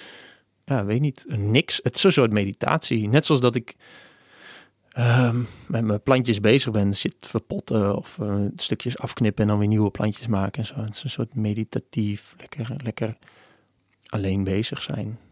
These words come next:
En dat is het bruggetje naar mijn volgende onderwerp. Want ik, ik, ehm, ik weet niet meer met wie ik was en ook niet meer wanneer, maar het is wel een mooi bruggetje, want we zagen een, eh, een vrouw alleen in een restaurant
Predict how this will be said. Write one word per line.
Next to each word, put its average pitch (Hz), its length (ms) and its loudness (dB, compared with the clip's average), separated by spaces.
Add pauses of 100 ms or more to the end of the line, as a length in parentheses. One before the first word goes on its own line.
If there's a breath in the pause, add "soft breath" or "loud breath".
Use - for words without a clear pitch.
(300)
En 98 160 -6
dat 117 140 2
is - 80 -4
het 110 100 -2
bruggetje 113 380 -4
naar 104 120 -2
mijn 101 120 -2
volgende 156 340 -4
onderwerp. 104 560 -4 (680 loud breath)
Want 107 200 -2
ik, - 100 -20
ik, - 240 -2 (380)
ehm, 98 340 0 (140)
ik 110 160 -4
weet 127 200 6
niet 190 80 4
meer 117 320 6 (520)
met 101 340 0
wie 160 200 6
ik 160 120 0
was 165 300 0
en 120 200 2
ook 190 120 4
niet 196 140 8
meer 127 200 6
wanneer, 107 480 4 (160)
maar 110 140 4
het - 100 0
is - 60 0
wel 165 160 6
een 139 80 4
mooi 117 160 0
bruggetje, 131 580 0 (260)
want 104 240 2
we 139 340 6
zagen 120 640 0 (800 loud breath)
een, 101 240 0
eh, 101 160 0
een 107 140 -4
vrouw 139 400 4
alleen 143 380 2
in 127 120 0
een 110 100 -2
restaurant 127 580 -4